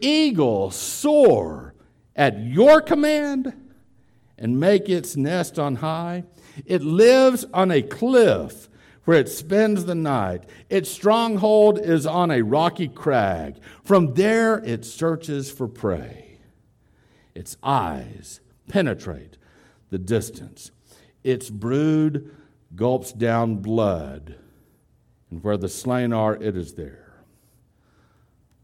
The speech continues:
The Lord answered Job, "Will the one who contends with the Almighty correct him? Let him who argues with God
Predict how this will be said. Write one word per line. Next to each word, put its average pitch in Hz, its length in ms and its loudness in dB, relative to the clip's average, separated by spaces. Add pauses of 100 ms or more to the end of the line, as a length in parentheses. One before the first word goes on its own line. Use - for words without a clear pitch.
(260)
The 87 80 -10
Lord 90 280 -2
answered 92 460 -6
Job, 73 480 -16 (1600)
"Will 156 240 6
the 139 160 4
one 254 640 2
who 208 260 2
contends 220 1120 0 (360)
with 180 280 4
the 139 240 6
Almighty 185 1040 6 (500)
correct 165 520 2
him? 247 520 0 (1400)
Let 160 360 4
him 170 360 0
who 135 320 2
argues 92 540 -2
with 90 320 -14
God 80 520 -10